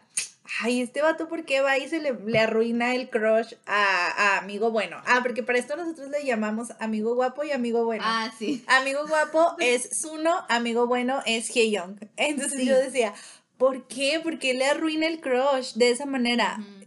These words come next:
Speaker 1: Y, y sí, un poco como queriendo ayudarlo a que aceptara sus sentimientos y como que fuera a por la chica. Suno l-,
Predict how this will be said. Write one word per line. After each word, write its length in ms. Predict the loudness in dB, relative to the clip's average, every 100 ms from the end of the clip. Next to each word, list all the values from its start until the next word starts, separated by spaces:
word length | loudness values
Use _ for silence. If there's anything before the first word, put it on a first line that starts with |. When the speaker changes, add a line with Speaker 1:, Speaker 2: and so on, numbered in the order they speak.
| -8
Speaker 1:
Y, 640 | -4 -2 0 0 0 -4 -8
y 140 | -8 -6
sí, 240 | -4 -2
un 180 | -2 0
poco 400 | 0 0 -4 -6
como 320 | -6 -4 -4
queriendo 1300 | -2 -2 -2 -4 -2 -2 -2 -2 0 2 0 -2 -8 _ _ _ -2
ayudarlo 760 | 2 2 4 4 6 4 4
a 200 | 4 2
que 220 | 2 4 4
aceptara 580 | 2 -4 2 4 4
sus 160 | 2 -2
sentimientos 760 | -2 -6 -6 -4 -2 -2 -4
y 60 | -4
como 240 | -2 -2 -2
que 120 | -6
fuera 380 | -2 2 2 2
a 80 | 0
por 160 | -6
la 180 | -4 -6
chica. 440 | -4 -4 -2 -4 -6
Suno 380 | -6 -2 0 0
l-, 380 | -2 -6 -8